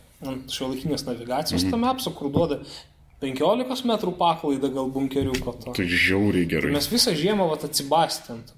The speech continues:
Speaker 1: prasme.
Speaker 2: Mhm.
Speaker 1: Nu, kaip, jis labiau atsibastė, aš buvau tose, nu, keliose ekspedicijose, bet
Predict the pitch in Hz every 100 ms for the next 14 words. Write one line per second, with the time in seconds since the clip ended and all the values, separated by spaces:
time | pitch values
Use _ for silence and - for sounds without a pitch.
0 | - - - 87 220 269 - - - -
1 | - - 135 - 220 175 170 - 147 156
2 | 147 139 131 147 147 127 120 139 135 120
3 | 139 156 135 - - 123 127 127 127 120
4 | 120 120 117